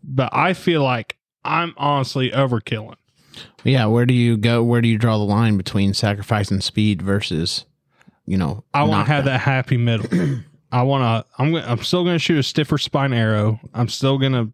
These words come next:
Speaker 1: tune it the way I want it. But I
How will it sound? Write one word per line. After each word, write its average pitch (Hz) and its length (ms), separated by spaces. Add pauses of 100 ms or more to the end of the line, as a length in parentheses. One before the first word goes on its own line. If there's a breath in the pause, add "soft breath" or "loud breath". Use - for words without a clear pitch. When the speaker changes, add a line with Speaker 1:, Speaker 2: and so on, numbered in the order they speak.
(140)
Speaker 1:
tune 151 280
it 120 300
the 127 100
way 120 200
I 117 120
want 127 340
it. 110 140 (2000 soft breath)
But 147 460 (540)
I 165 160